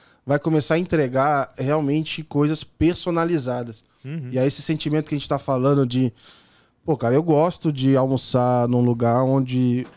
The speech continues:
Speaker 1: o pessoal do restaurante me conhece, já sabe o que eu quero pedir, eu converso com o cara e aí come-, eu, eu continuo a conversa de onde tava, assim, sabe? É, eu gosto dessa pessoalidade, o nicho mostra muito isso, de você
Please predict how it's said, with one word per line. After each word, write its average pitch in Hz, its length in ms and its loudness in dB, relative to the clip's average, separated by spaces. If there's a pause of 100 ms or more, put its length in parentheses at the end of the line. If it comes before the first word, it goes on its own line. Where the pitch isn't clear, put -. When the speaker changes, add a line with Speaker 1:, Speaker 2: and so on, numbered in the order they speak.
Speaker 1:
o 131 80 -12
pessoal 123 320 -4
do 123 80 -4
restaurante 120 420 -6
me 127 80 -6
conhece, 123 560 -4 (540)
já 117 120 0
sabe 135 280 0
o - 20 -2
que 135 60 0
eu 127 40 -2
quero 135 180 2
pedir, 127 760 2
eu 123 80 -2
converso 139 460 0
com 135 80 -8
o - 20 -16
cara 160 240 0
e 214 60 2
aí 208 160 0
come-, 180 200 -6 (360)
eu, 147 200 2
eu 160 120 0
continuo 175 480 2
a 190 60 -2
conversa 151 460 2
de 147 80 2
onde 156 160 2
tava, 135 280 0
assim, 123 240 -2
sabe? 151 260 0 (420)
É, 127 300 2
eu 139 80 2
gosto 151 240 2
dessa 147 260 -2
pessoalidade, 139 800 0
o 156 120 2
nicho 165 440 2
mostra 147 360 -2
muito 143 240 -4
isso, 135 280 -2
de 127 80 -4
você 135 380 -2